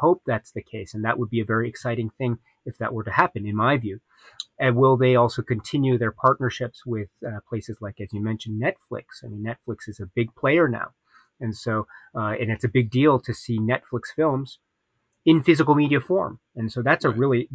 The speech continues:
Speaker 1: big deal. And these physical media releases are, are, uh, uh,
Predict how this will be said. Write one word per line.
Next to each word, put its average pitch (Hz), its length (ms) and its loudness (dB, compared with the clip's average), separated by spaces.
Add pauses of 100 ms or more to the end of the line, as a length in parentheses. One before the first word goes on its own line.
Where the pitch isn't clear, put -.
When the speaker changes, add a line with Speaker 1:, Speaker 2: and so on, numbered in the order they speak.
(100)
Speaker 1:
big 123 200 0
deal. 123 300 2
And 110 240 0
these 131 180 -2
physical 135 340 -2
media 120 300 0
releases 117 640 -4 (720)
are, 135 380 10 (380)
are, 120 380 2 (100)
uh, 123 260 0 (580)
uh, 123 220 -4